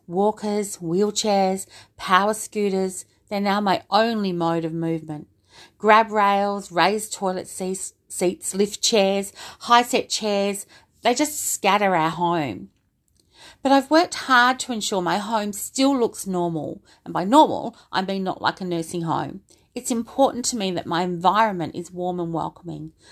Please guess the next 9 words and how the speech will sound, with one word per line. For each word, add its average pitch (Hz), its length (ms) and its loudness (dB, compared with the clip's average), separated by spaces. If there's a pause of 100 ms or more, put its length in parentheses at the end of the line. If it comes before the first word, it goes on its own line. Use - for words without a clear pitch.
(200)
I 208 140 0
love 202 480 2
interior 180 540 -4
design. 160 580 -6 (300)
I 190 100 -2
love 196 640 2 (180)
decorating 170 880 0
my 165 200 0
home 180 760 0